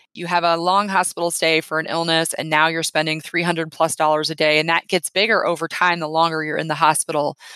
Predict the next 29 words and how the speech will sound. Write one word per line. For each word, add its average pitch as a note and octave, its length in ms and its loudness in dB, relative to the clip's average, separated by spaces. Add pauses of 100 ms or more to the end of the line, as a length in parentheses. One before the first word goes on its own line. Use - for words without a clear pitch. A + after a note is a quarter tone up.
(120)
So - 120 -6
those C4+ 280 2
copays B3 480 0
on F3+ 140 0
Medicare F#3+ 640 4
and D#3+ 140 -2
that D#3 160 0
twenty F#3+ 260 -4
percent E3+ 440 -2
can D#3+ 300 -12
really G#3+ 340 4
get - 280 4
you. B3+ 280 0 (640)
You A3+ 120 2
may G#3+ 180 4
decide G3+ 380 0
to F#3 240 0 (100)
enroll E3+ 320 0
in D#3 80 -6
supplemental E3 560 0
insurance G#3 460 0
to - 100 -4
cover G3 300 2
those D3+ 300 0
things, D#3+ 360 2
but E3 180 0
those, D#3+ 240 4
of E3+ 100 -8
course, D3+ 380 0